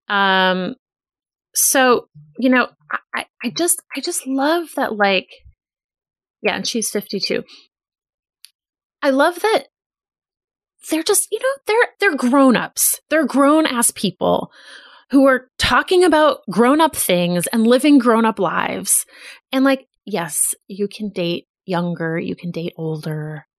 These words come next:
but there's just something that is, like, that really warms my heart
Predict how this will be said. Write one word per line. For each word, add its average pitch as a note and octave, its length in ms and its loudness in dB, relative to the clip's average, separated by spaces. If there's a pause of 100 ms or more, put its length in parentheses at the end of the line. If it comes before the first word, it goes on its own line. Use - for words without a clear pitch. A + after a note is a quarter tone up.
(420)
but C#4 100 -4
there's D#4 220 -6
just - 240 0
something G#4 460 -2 (600)
that B2 240 0 (560)
is, A3+ 140 -4
like, A#3+ 160 2
that B3 180 -2
really D4+ 360 2
warms G3+ 580 0
my F#3 120 2
heart - 680 -4